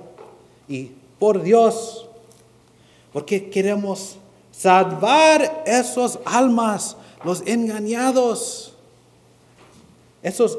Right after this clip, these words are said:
almas perdidos. En Lucas capítulo quince, versículo cuatro. Lucas quince, capítulo cuatro.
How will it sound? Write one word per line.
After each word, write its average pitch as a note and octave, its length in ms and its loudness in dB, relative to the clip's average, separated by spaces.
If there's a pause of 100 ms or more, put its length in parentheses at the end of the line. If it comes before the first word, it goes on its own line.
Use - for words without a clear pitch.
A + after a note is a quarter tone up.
almas A#3 640 -2 (100)
perdidos. A3 840 -2
En E3+ 160 -6
Lucas A3 480 0
capítulo G3 640 -6
quince, A#3+ 500 -2
versículo G3 640 -4
cuatro. G#3 720 6 (2000)
Lucas A3+ 520 -2
quince, A#3+ 300 -4
capítulo G#3 520 -2
cuatro. G3+ 500 0